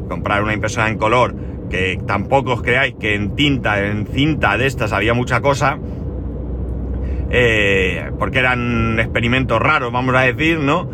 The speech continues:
Pues, eh, no, no, no tenía mucho sentido tampoco. Eh,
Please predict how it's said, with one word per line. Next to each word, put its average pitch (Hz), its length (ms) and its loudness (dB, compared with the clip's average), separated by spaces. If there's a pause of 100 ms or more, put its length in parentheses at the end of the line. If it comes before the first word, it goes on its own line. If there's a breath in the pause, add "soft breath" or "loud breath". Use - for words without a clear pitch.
(260 loud breath)
Pues, 107 300 2
eh, 95 260 2
no, 101 320 2
no, 104 400 0
no 113 200 0
tenía 113 240 0
mucho 104 260 -4
sentido 92 400 -4
tampoco. 82 420 -8 (480 loud breath)
Eh, 139 680 4